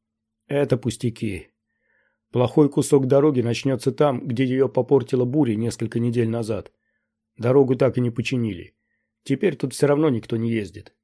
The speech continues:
Весь транспорт идет через туннель Дьюкас». Проехав еще три или четыре мили, Китсон заметил, что вода в радиаторе кипит. Он замедлил ход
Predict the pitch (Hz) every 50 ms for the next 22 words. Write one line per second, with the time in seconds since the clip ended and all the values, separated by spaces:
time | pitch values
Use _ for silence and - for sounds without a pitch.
0 | _ - 131 143 - - - 147 156 147 - - - 113 - - 127 120 120 120
1 | 113 - - 123 113 113 - - - 131 131 127 123 110 107 110 117 117 104 -
2 | - 85 - - _ _ _ _ _ _ _ _ _ _ _ _ _ _ _ _
3 | _ _ _ _ _ _ - 127 135 143 151 147 - - 139 - 143 143 123 -
4 | - 170 156 120 - 135 139 135 131 131 120 - - 120 - 139 135 135 147 156
5 | 147 131 110 98 - _ _ _ _ _ _ _ _ - 156 151 - - 135 123
6 | 117 135 135 147 151 - 127 117 - - - 123 123 127 127 143 135 123 117 117
7 | 110 120 123 120 113 107 113 107 - - 104 - 95 95 - - _ _ _ _
8 | _ _ _ _ _ _ _ _ _ _ _ - 135 139 131 123 139 135 135 139
9 | 131 127 131 131 - - 156 151 147 -